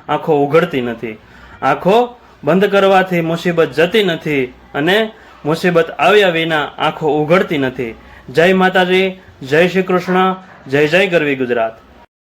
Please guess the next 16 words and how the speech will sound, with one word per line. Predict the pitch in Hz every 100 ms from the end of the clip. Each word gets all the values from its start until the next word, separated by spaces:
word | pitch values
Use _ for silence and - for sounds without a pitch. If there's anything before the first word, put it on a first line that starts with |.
| _ _ _ _ _ - - -
જય | 131 147 160
માતાજી | 165 170 165
મિત્રો, | 156 160 160 165 156 - - - -
હું | 135
તમારો | 143 143 143
મિત્ર | 143 143 143 143 135 - -
જે | 139
પી | 143
ગોહિલ. | 151 156 156 160 160 - - -
આજની | 127 127 127
જાણવા | 131 143
જેવી | 135 147
વાતો. | 143 139 151 151 - - - - - - - - -
ગુ-, | 143 143
હિન્દુ | 147 170 175
ધર્મના | 175 180 175 175 175 156